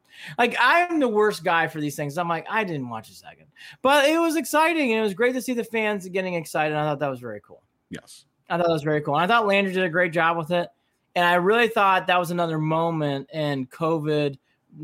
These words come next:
Speaker 1: backwards. Felt normal, looked normal.
Speaker 2: Yep.
Speaker 1: Everybody's in. And by the way, um,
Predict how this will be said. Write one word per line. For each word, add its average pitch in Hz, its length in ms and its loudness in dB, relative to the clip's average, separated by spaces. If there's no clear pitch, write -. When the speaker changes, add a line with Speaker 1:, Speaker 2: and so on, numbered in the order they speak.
Speaker 1:
backwards. 143 680 -4
Felt 175 280 2
normal, 151 600 2
looked 160 380 0
normal. 143 580 0
Speaker 2:
Yep. - 160 -6
Speaker 1:
Everybody's 165 460 2
in. 151 120 0
And 160 140 0
by 185 140 4
the 185 80 2
way, 160 320 2
um, 139 400 -2